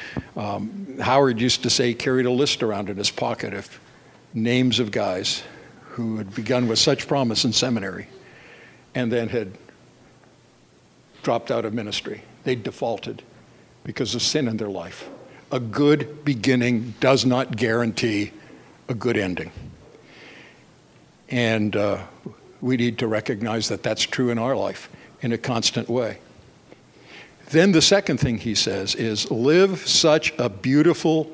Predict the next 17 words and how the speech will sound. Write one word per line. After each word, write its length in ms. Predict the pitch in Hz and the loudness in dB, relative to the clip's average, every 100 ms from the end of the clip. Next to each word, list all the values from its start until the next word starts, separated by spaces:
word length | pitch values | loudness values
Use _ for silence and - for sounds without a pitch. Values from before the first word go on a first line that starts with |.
| - - | -14 -4
lifestyle 880 | 123 131 135 - - 101 95 90 - | 2 4 6 4 2 -2 0 -2 -2
among 560 | 127 113 131 151 160 156 | 0 4 4 6 4 4
the 160 | 156 | 2
Gentiles 800 | 131 120 139 131 117 95 95 - - - - - | 2 4 6 4 2 0 -2 -6 -8 -14 -14 -4
that 160 | 139 135 | 0 2
when 300 | 143 160 202 | 6 6 8
they 180 | 190 180 | 6 6
speak 380 | - 202 180 | 4 2 0
against 500 | 185 131 156 143 - | -2 0 0 0 -2
you," 160 | 92 78 - _ _ _ _ _ _ _ | -6 -14 -20 _ _ _ _ _ _ _
so 220 | - 127 | -4 -2
expect 460 | 139 - - 180 208 | 0 -2 -2 -2 2
opposition, 680 | 180 175 143 135 104 - 117 - - - - - - - - _ _ _ _ _ _ _ _ - | 0 0 -2 -2 -4 -8 -12 -20 -20 -20 -20 -20 -20 -20 -20 _ _ _ _ _ _ _ _ -10
"they 300 | 131 156 175 | 0 4 4
may 200 | 165 151 | 4 0
glorify 600 | 135 143 175 170 - 170 | 2 2 2 0 -2 -4
God 380 | 147 135 98 82 | -4 -4 -6 -8